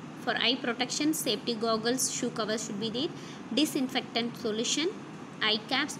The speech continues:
prostheses and biohazard disposable bag, gauze and cotton pads. Then also there is a s-, two small closed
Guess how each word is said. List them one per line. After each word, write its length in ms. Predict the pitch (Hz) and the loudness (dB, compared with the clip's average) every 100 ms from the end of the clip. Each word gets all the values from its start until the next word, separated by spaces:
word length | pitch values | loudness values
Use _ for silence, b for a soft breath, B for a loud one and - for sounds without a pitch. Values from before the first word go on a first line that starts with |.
| - | -6
prostheses 720 | 220 214 240 240 320 370 - - B B 269 | -4 -4 -6 -4 2 2 2 -8 B B -2
and 180 | 247 | 0
biohazard 640 | 233 269 349 320 294 262 240 | 2 4 2 0 2 2 2
disposable 760 | 220 202 220 220 240 247 247 - - - 202 | -2 -2 -2 0 -2 -2 -2 -4 -8 -6 -2
bag, 280 | 202 254 403 - - - 202 | 0 0 -2 -6 -10 -8 -2
gauze 300 | 214 254 247 | 0 0 -2
and 160 | 233 - - | -6 -8 -6
cotton 380 | 208 202 226 | -4 -4 -4
pads. 360 | 233 175 175 - B B B B | -2 -2 -4 -8 B B B B
Then 180 | 262 262 | 0 0
also 320 | 247 254 349 302 | -2 -2 0 0
there 160 | 254 | 0
is 160 | 277 392 | 0 2
a 40 | |
s-, 200 | 392 - - - | 2 0 -6 -2
two 180 | 330 359 | 2 2
small 400 | - 277 262 320 | 2 0 2 2
closed 420 | - 262 277 - | 0 -2 0 -2